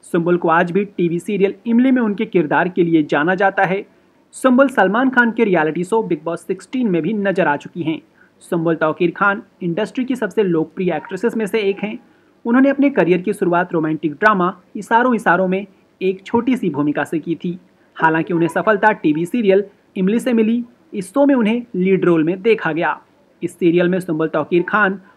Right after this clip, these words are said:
और फहमान खान के बीच शानदार chemistry देखने को मिली थी। टीवी के famous controversial reality show Big Boss sixteen में आने के बाद सुंबुल की किस्मत चमक उठी है।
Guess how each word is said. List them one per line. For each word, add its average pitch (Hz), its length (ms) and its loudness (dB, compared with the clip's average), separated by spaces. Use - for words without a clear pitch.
और 214 140 2
फहमान 170 380 0
खान 165 240 -2
के 160 160 0
बीच 208 300 -4
शानदार 151 500 -2
chemistry 165 500 -6
देखने 180 380 -4
को 151 120 -6
मिली 147 200 -4
थी। 170 220 -8
टीवी 240 200 2
के 302 120 2
famous 247 320 -2
controversial 185 640 2
reality 160 400 2
show 214 320 2
Big 151 220 0
Boss 165 240 -4
sixteen 240 360 -2
में 240 120 4
आने 202 200 2
के 196 120 0
बाद 190 200 4
सुंबुल 233 400 0
की 196 120 -4
किस्मत 160 380 -6
चमक 185 260 -2
उठी 170 200 -4
है। 165 180 -4